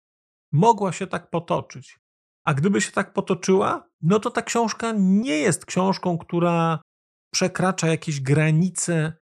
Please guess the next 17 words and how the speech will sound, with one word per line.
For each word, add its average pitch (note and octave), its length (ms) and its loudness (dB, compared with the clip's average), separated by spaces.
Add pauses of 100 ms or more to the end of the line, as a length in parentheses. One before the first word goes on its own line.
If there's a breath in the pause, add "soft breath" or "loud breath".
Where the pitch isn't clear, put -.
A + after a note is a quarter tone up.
(140)
tego, E3+ 720 -4
co E3+ 380 0
może E3+ 260 2
stać E3+ 260 -2
się E3 120 -4
w C#3 40 -8
rzeczywistości. D3 1040 -4 (800)
Mam B2 360 0
wrażenie, F#3+ 440 -2
że F3 120 -6
ona G3 240 -2
dosyć F3 460 -6
trafnie G3+ 440 -2
oddaje E3 400 -2 (240)
ideę F3+ 320 4
systemu E3+ 420 0
socjalistycznego E3 1200 -2